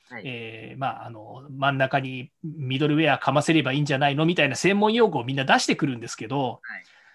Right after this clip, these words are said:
Speaker 2: だけど、それを作るためにまた何十億、何百億ってかかったりするのが、例えば銀行間のシステムだったりするわけですよ。
Speaker 1: はい、そうですね。
Speaker 2: うん。だから技術的にはできるかもしれないけれども、それをじゃあ実現するためっていうのは結構なやっぱり取り組みが必要だったりするんですよね。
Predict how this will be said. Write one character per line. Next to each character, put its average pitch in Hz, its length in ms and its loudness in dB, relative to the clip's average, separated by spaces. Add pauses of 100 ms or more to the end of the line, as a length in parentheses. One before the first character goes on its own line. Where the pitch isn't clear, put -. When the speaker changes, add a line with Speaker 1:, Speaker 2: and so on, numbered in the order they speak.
(260)
Speaker 2:
だ 233 120 0
け 208 120 -2
ど、 190 320 2
そ - 140 -4
れ 208 100 4
を 247 120 2
作 - 180 -4
る 262 100 0
た 175 100 2
め 143 100 -2
に 135 100 -6
ま 131 120 -4
た 160 220 4
何 151 240 2
十 202 160 0
億、 151 200 0
何 131 160 -2
百 151 200 -2
億 151 200 -2
っ - 20 -20
て - 120 -14
か - 140 -14
か 175 100 2
っ 175 100 0
た 156 60 0
り 127 80 -4
す - 140 -10
る 147 100 -4
の 147 100 -4
が、 160 200 0
例 143 120 -8
え - 20 -6
ば 185 100 0
銀 143 200 -2
行 165 160 -2
間 135 140 -2
の 113 60 -14
シ - 160 -6
ス - 60 -8
テ 139 80 -4
ム 113 80 -10
だ 117 100 -8
っ - 60 -16
た 117 80 -10
り 110 80 -10
す - 140 -2
る 151 80 2
わ 160 100 4
け - 80 -6
で - 60 -10
す - 140 -14
よ。 104 160 -14 (280)
Speaker 1:
は 120 160 -2
い、 101 160 -8
そ 123 160 -16
う 107 40 -14
で 104 80 -18
す - 100 -20
ね。 98 160 -8
Speaker 2:
う 139 40 -8
ん。 135 220 -12 (320)
だ 262 80 -6
か 247 80 2
ら 170 100 2
技 160 100 -4
術 247 240 -6
的 311 200 -6
に 349 60 -2
は 254 80 2
で 170 100 2
き 226 100 -6
る 220 80 -4
か 185 100 0
も 135 100 -2
し - 120 -8
れ 135 100 -4
な 156 140 2
い 147 60 -2
け 135 100 -8
れ 120 100 -8
ど 139 100 -8
も、 233 340 0
そ - 120 -6
れ 202 140 2
を 254 160 0
じ 151 100 -4
ゃ 135 40 0
あ 120 40 -2
実 131 280 -8
現 220 180 -2
す 247 80 -4
る 240 80 -6
た 247 100 -2
め 277 120 -4
っ 262 80 -10
て 185 100 -6
い 147 40 -2
う - 20 -2
の 139 80 -2
は 135 100 0
結 294 220 -8
構 247 160 -4
な 269 100 -2
や 185 120 2
っ - 40 -8
ぱ 180 80 2
り 139 160 0
取 147 200 -2
り - 20 -18
組 165 180 0
み - 20 -4
が 160 100 -2
必 - 200 -8
要 151 140 0
だ 160 80 2
っ - 100 -6
た 123 80 -10
り 123 60 -10
す - 160 -14
る 117 100 -8
ん - 20 -16
で - 60 -14
す - 80 -16
よ 120 100 -18
ね。 156 200 -12